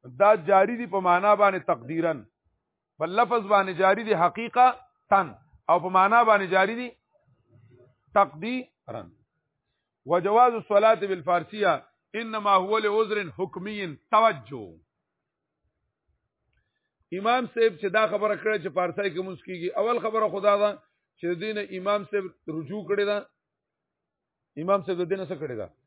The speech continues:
رجوع کړی ده. اول وخت کې دا ویلو، خو بیا ته نه څه کړی و؟ رجوع کړی ده. نو دا مفتابی خبره نه ده. خو صفا راغلی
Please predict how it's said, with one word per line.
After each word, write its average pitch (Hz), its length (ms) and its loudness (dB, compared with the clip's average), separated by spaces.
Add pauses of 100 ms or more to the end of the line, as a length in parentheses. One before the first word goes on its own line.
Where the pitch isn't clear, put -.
(300)
رجوع 196 320 -2
کړی 151 220 -2
ده. 123 60 -2 (360)
اول 208 260 4
وخت 208 260 0
کې 185 180 -4
دا 196 140 6
ویلو، 196 240 -4 (280)
خو 147 100 -10
بیا 196 180 4
ته 170 120 -8
نه 175 100 -6
څه 208 160 -6
کړی 135 180 -6
و؟ 107 60 -6 (540)
رجوع 175 300 -2
کړی 160 200 -2
ده. 139 80 4 (180)
نو 151 80 -12
دا 202 160 4
مفتابی 190 520 -2
خبره 180 280 2
نه 170 120 -2
ده. 117 120 -2 (1160)
خو 214 100 0
صفا 233 400 2
راغلی 196 360 0